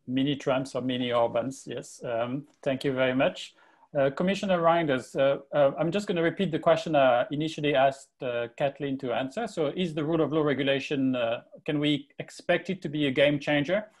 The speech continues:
And if you wish, you can also address some of the points regarding olaf and E P P O, whether, for instance, they need more resources at this stage, and what to do, uh, when the national prosecution services are actually captured by the national government. Then what can the E U do in this context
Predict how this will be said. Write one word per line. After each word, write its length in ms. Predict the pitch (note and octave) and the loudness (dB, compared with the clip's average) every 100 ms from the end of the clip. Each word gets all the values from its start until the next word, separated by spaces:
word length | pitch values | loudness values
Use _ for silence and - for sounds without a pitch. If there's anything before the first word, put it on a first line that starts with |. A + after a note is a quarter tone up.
| _ _ - | _ _ -2
And 160 | D3 | -2
if 240 | E3 D#3+ - | -2 -8 -4
you 160 | D#3 | -2
wish, 300 | D3 A#3+ - | 0 -2 -2
you 80 | F3+ | -4
can 160 | D#3 C#3+ | 0 2
also 320 | C#3+ D3 D3 | 2 2 0
address 340 | C3 C#3+ C#3+ | 4 2 2
some 160 | E3 D3 | -2 -2
of 140 | C3+ | -2
the 80 | C3 | -4
points 440 | - C#3+ C#3+ - C#3 | -2 -2 -2 -6 -8
regarding 500 | C3 C3+ C3 C3 - | 2 4 4 0 0
olaf 440 | C#3+ C#3 C#3+ C#3+ | 2 4 4 4
and 200 | B2+ D3+ | -2 -4
E 120 | D3 D3 | -4 -4
P 160 | D3 | -6
P 220 | C#3 C3 C3 | -4 -2 0
O, 80 | |
whether, 280 | D3 B2 B2+ | 0 0 -2
for 140 | C3 C3 | -2 -6
instance, 300 | B2 - C3 | -6 -8 -6
they 140 | B2 | -4
need 200 | B2 B2+ | -4 -4
more 160 | C3 A#2+ | -2 -4
resources 640 | A#2+ - B2 - C3 A2+ | -4 -4 -6 -4 -6 -4
at 160 | A#2+ A2 | -4 -4
this 200 | B2+ A2+ | -4 -6
stage, 540 | - A2+ C3 - - _ _ _ - | -8 -8 -8 -14 -20 _ _ _ -10
and 120 | B2 | -2
what 200 | C#3+ C#3+ | 2 2
to 100 | D3 | 0
do, 380 | B2 C#3 D#3+ D#3 | -4 0 2 2
uh, 80 | A#2+ | 0
when 320 | B2+ C3 C3 | 2 2 2
the 100 | B2 | -2
national 440 | B2+ C3+ - D3 | 0 0 0 -4
prosecution 560 | C3 C3+ C#3+ C#3 C3 C3 | -4 -6 -6 -6 -6 -6
services 580 | - C#3+ C#3 C3+ B2 A2+ | 0 0 0 -6 -8 -8
are 220 | C3 A#2+ | -4 -2
actually 320 | B2+ - B2+ | -2 -4 -8
captured 500 | B2+ C#3 C3 - A2+ | 0 0 0 -4 -10
by 140 | A2+ B2 | -4 -4
the 120 | A#2+ | -2
national 400 | B2 C3 - A#2+ | -4 -4 -4 -4
government. 420 | A#2 B2 A2+ G#2 | 0 0 -2 -6
Then 260 | G#2+ B2+ B2 | -6 -6 -8
what 180 | B2 B2+ | -8 -8
can 160 | B2+ A#2 | -8 -10
the 120 | C3 | -10
E 80 | C3 | -10
U 180 | B2+ A#2 | -10 -12
do 360 | A#2 C#3+ C#3+ | -10 -8 -6
in 220 | A#2+ A#2 | -6 -8
this 180 | B2 B2 | -10 -12
context 640 | - A2 A2 - - - | -10 -10 -8 -10 -10 -20